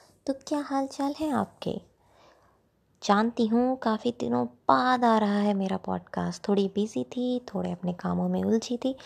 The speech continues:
लेकिन आपको भूली नहीं थी। तो इसी के साथ आज के पॉडकास्ट का एक बहुत ही इंटरेस्टिंग सा टॉपिक है,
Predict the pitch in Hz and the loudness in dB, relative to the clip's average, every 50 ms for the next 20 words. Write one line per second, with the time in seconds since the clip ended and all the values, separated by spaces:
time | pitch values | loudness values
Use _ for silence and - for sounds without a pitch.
0 | - - - - _ - 277 269 - 277 262 240 226 - - - 262 254 - - | -20 -20 -20 -20 _ -2 0 2 2 2 2 2 0 0 -2 -2 -2 -2 2 4
1 | 226 202 190 180 185 180 175 175 170 175 175 - - - - - _ - - - | 6 6 6 6 4 2 0 0 -2 -4 -4 -4 -4 -6 -6 -8 _ -20 -20 -20
2 | - - - _ _ - - - - 254 - - 320 - 285 269 - 247 233 233 | -20 -20 -20 _ _ -10 -2 0 0 2 4 2 4 4 2 2 2 0 0 0
3 | 233 - - - 220 226 240 - - 254 247 - 226 214 208 - - - 208 208 | 0 -2 0 2 2 2 2 0 -2 -4 -2 -2 -4 -4 -4 -4 -4 -2 -2 -2
4 | 208 - - - 214 214 220 - - 196 - - _ - 196 196 220 226 226 233 | -4 -6 -8 -8 -6 -6 -6 -6 -6 -8 -8 -8 _ -4 0 2 2 2 2 0
5 | 226 - - 202 180 180 - - 226 226 - - - 240 233 - 226 220 - 202 | -4 -2 -2 -2 -2 -2 0 0 0 0 0 0 0 0 0 0 0 0 2 0
6 | 196 - - 196 196 - 208 196 196 196 196 | 0 2 -2 -2 -2 -2 -4 -2 -2 -2 -4